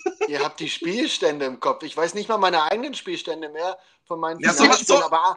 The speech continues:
Speaker 2: sowas merkt man sich aber.
Speaker 1: aber ab und zu sind sie bei den Regen eingraviert, die kann ich nachgucken.
Speaker 2: Ah, ja. <laughs>
Speaker 1: Na, sagt mir was zum Super Bowl. Was habt ihr vor? Wer gewinnt? Wer, wer verletzt sich?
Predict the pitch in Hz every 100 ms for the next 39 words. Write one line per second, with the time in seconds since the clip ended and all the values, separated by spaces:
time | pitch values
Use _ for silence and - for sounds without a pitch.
0 | 220 262 277 240 214 233 220 208 226 190
1 | 165 - - - - 247 - - - -
2 | 175 180 175 185 233 - 185 220 226 220
3 | 214 202 190 180 196 202 175 180 185 175
4 | 139 143 135 147 156 151 143 160 - 277
5 | 285 208 165 - - 190 311 - 277 330
6 | - 370 381 294 - - - 330 277 -
7 | 277 - - 156 330 - 254 - 185 -
8 | 247 226 - 202 190 214 247 185 165 127
9 | - _ - 160 196 185 196 175 - 190
10 | 254 285 - _ _ 180 185 180 160 196
11 | 254 302 - - _ _ 180 190 185 185
12 | 185 165 180 180 180 190 - - 233 -